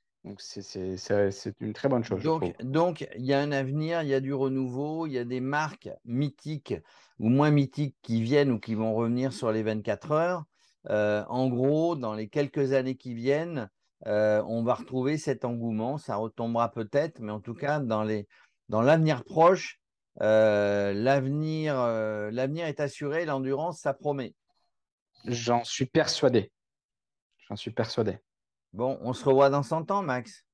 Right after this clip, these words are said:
Speaker 2: pour les, pour le deux centième anniversaire.
Speaker 1: <laughs> Non, mais certainement l'année prochaine.
Speaker 2: Ok, l'année prochaine. Bon, voilà, euh, l'essentiel, hein, quand on fait du sport, bah, nous, on aime le sport, on aime parler du sport,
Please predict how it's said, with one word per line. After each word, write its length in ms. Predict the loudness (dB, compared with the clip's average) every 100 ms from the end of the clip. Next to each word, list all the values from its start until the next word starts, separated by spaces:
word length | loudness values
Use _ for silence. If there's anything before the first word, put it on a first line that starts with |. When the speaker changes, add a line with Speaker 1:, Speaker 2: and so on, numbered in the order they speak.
| _ _ _ _
Speaker 2:
pour 140 | -4 0
les, 260 | 2 0
pour 180 | -2 -2
le 100 | 2
deux 120 | 4
centième 380 | 2 0 0 0
anniversaire. 720 | 0 2 0 -2 -10 -10 -10 -14
Speaker 1:
<laughs> 160 | _ _
Non, 1000 | 0 2 2 2 2 0 0 2 2 2
mais 260 | 2 2 0
certainement 560 | -2 -2 0 0 2
l'année 260 | 2 0 -2
prochaine. 480 | -2 -2 0 0 -2 _ _ _ _ _ 2
Speaker 2:
Ok, 160 | 4 6
l'année 380 | 4 4 2
prochaine. 480 | 2 0 4 4 4
Bon, 160 | 4 6
voilà, 340 | 8 8 6 2
euh, 500 | 2 2 2 0 0
l'essentiel, 800 | 0 0 0 -2 -4 0 2 2
hein, 80 | -2
quand 220 | -8 -8
on 100 | -6
fait 160 | -4
du 120 | -4 -4
sport, 440 | 2 4 4 2 _ _ _
bah, 120 | -4
nous, 120 | 0
on 140 | 0 0
aime 160 | 0
le 80 | -2
sport, 260 | -2 0 0
on 120 | 0
aime 120 | -2
parler 260 | -2 -2 -2
du 140 | -6
sport, 380 | -4 0 0 -2